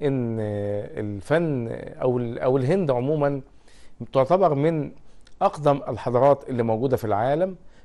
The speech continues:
فإذا كانت العالم مقسم إلى عدة مناطق،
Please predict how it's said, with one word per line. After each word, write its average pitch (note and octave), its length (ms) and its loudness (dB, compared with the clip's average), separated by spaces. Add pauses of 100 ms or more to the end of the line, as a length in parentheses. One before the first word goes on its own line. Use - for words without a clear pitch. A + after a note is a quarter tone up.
فإذا C#3+ 300 4
كانت F#3+ 320 2 (220)
العالم C#3 420 4
مقسم C#3 440 2
إلى B2+ 240 0
عدة B2+ 520 2
مناطق، C3 420 2